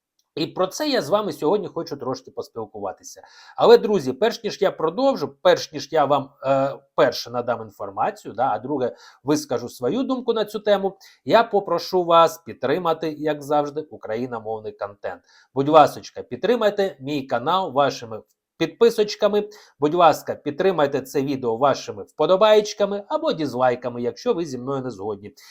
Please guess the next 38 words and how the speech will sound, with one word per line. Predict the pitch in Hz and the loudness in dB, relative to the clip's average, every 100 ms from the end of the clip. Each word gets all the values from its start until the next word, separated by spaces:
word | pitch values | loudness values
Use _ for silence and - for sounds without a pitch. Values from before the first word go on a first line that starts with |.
| _ | _
Ну | 233 | 4
і | 226 | 6
якщо | 208 208 202 | 6 4 2
ви | 180 | 2
зі | 170 | -2
мною | 175 165 | 0 0
не | 156 | 0
згодні, | 135 170 233 254 | 2 2 2 -2
напишіть | 220 160 147 208 | -6 -6 -10 -12
мені | 160 151 | -10 -12
в | - | -8
коментарях, | 143 143 139 139 185 196 - _ _ _ | -8 -6 -4 2 4 4 0 _ _ _
чому | - 165 180 220 214 | 0 0 2 0 -2
саме | - 175 147 123 | 0 6 6 6
ви | 127 | -2
зі | 120 135 | -2 -4
мною | 139 143 | -2 -2
не | 156 | -4
згодні | 135 208 262 254 226 - | 0 2 2 0 -8 -8
і | 147 160 165 | -6 -2 -2
де | 127 170 202 | -2 0 0
я | 165 123 143 147 | 0 0 2 2
помиляюсь. | 147 135 135 120 107 92 - | 0 -6 -4 0 -2 -4 -10
Або | 127 139 160 | -8 0 2
якщо | 143 135 - 135 | 2 0 -4 -4
ви | 123 | -4
зі | 120 | -8
мною | 120 120 | -8 -8
згодні, | 120 135 262 247 269 262 - _ | -6 0 0 0 -6 -6 -12 _
напишіть | 139 262 - 247 247 | -6 -4 -4 -4 -6
мені, | 214 208 208 202 - | -6 -2 -4 -4 -8
е, | 135 | -8
мені | 131 165 | -6 -4
також | 160 156 160 123 | -2 -2 -2 -6
буде | 135 131 | -6 -6
це | 131 143 143 143 _ _ _ _ _ | -4 2 2 0 _ _ _ _ _
приємно | 165 165 156 151 139 | 4 6 4 2 -2
почитати. | 127 131 139 131 90 - | -6 -6 -6 -6 -8 -12